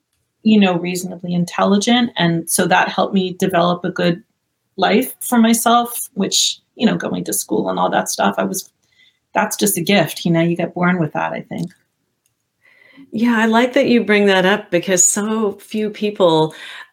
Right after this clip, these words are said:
Speaker 2: uh, a-, acknowledge that, right? Like, this is, this is, was a gift, uh, this gift of intelligence that has helped me to go where I'm at in my life today.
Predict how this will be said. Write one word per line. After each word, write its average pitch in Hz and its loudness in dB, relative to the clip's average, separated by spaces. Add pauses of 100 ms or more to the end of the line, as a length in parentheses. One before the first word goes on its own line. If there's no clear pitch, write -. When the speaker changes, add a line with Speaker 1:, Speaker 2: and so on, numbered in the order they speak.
(140)
Speaker 2:
uh, 165 0
a-, - -2 (140)
acknowledge 233 2
that, - -8
right? 175 0
Like, 180 0
this 202 0
is, 247 0
this 247 0
is, 208 -2
was 196 2
a 202 4
gift, 185 0 (140)
uh, 175 -2
this 175 -2
gift 196 0
of 170 0
intelligence 160 0
that 170 4
has 165 2
helped 165 -2
me 160 0
to 165 -6
go 156 2 (120)
where 160 0
I'm 156 2 (140)
at 151 0
in 151 0
my 147 -2
life 147 -4 (580)
today. 156 -2